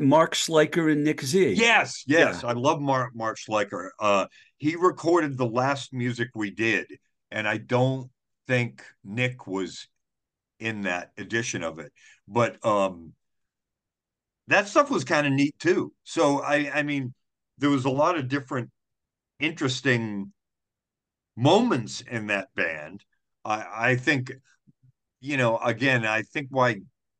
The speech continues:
Speaker 2: stuff didn't come out is, like, we never had a real long period of, of focus, steady, uh, you know, lineup.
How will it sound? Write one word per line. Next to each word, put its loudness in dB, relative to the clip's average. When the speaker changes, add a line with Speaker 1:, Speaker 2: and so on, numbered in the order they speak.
Speaker 2:
stuff -6
didn't -4
come -4
out 0
is, -8
like, -4
we 2
never 4
had 0
a 0
real 2
long 0
period -4
of, -4
of -6
focus, 0
steady, 0
uh, 0
you -8
know, -6
lineup. 0